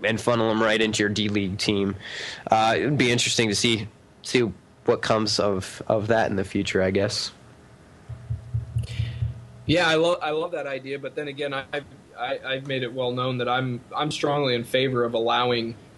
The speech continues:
Speaker 2: uh, kids to come straight out of high school, but forcing them to play in the D-League. I think the D-League is an underused tool that the N B A has in, in order to kind of protect their talent from being exposed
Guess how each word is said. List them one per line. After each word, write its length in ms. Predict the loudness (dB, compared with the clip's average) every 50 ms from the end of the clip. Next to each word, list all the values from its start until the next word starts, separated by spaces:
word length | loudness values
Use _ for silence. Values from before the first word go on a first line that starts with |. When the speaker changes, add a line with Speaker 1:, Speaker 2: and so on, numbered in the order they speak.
| -10 -6
Speaker 2:
uh, 240 | -4 -2 -2 -2 -2
kids 260 | 0 0 0 0 0
to 60 | -2
come 180 | -2 -2 -2 0
straight 240 | 2 2 2 4 4
out 100 | 2 2
of 80 | 2
high 180 | 2 2 2 2
school, 280 | 0 0 0 0 0
but 200 | 2 0 -2 -2
forcing 360 | 0 2 2 2 2 2 0 0
them 80 | -2
to 60 | -4
play 200 | -2 0 0 0
in 80 | 0 0
the 80 | -2 -2
D-League. 460 | -2 0 0 2 0 0 0 0 -2
I 60 | -2
think 180 | 0 -2 -2 0
the 80 | -2
D-League 400 | -2 0 0 0 2 0 0 0
is 140 | 0 -2 -2
an 100 | -4 -4
underused 920 | -2 0 0 2 2 2 2 2 2 0 0 0 0 -2 -2 -4 -6 -8 -10 -20 -20 -20 -20 -20 -16 -12
tool 360 | 0 2 2 4 4 2 2
that 140 | 2 0 0
the 120 | 0 0
N 120 | 2 2 2
B 160 | 2 2 2
A 80 | 0 0
has 480 | 0 0 0 2 2 2 0 0 -2
in, 320 | -2 -2 -2 -2 -6 -6 -4
in 220 | -4 -4 -2 0
order 220 | 0 0 0 0
to 160 | -2 -2 -4 -2
kind 200 | 0 0 0 0
of 80 | -2
protect 300 | -4 -2 0 0 0 0
their 80 | -4 -6
talent 440 | -4 -2 -2 0 0 0 -2 -4 -4
from 180 | -4 -4 -2
being 260 | 0 0 0 0 -2
exposed 640 | -4 -4 -6 -6 0 2 2 4 4 2 0 -2 -4